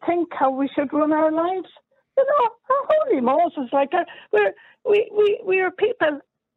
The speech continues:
We have choices. We make our choices. We make good choices, and we make bad choices,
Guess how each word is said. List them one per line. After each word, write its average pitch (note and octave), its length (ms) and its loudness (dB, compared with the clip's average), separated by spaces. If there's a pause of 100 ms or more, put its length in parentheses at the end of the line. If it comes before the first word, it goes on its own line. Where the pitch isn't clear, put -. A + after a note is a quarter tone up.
(100)
We C#4+ 120 2
have C#4 100 -2 (180)
choices. F#3+ 500 0 (300)
We B3+ 140 2
make D#4 260 0
our C4 160 -2
choices. A3+ 580 -4
We A3 140 -2
make A#3 340 -2
good C4+ 180 0 (140)
choices, G3 440 -4 (600)
and G#3 240 0
we A3 120 0
make G#3 280 -4
bad G#3+ 260 0
choices, G3+ 520 -6